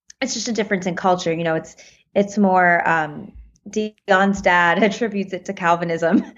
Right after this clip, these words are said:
<laughs> because, you know, in the history of Holland and just keeping people in,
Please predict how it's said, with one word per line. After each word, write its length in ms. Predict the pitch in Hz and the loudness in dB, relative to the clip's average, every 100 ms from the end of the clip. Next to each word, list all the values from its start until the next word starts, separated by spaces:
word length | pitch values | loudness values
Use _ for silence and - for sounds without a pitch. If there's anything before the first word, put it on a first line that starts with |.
| - | -8
<laughs> 240 | - - - | -6 -2 2
because, 580 | 339 254 214 247 - - _ _ 233 | 2 4 4 2 -6 -16 _ _ -4
you 100 | 220 | 0
know, 140 | 196 | 2
in 100 | 190 | 0
the 60 | 190 | -2
history 420 | 196 196 190 175 | -4 -4 0 0
of 120 | 175 | 0
Holland 580 | 165 156 160 160 156 151 _ | 2 2 2 0 -2 -6 _
and 240 | 156 160 143 | -14 -10 -8
just 300 | 160 - - _ _ | -10 -12 -18 _ _
keeping 500 | - 226 214 196 180 | -4 -2 2 2 0
people 640 | 180 202 202 180 170 165 - | -2 -2 2 2 4 2 0
in, 400 | 180 170 160 175 | 2 2 0 -8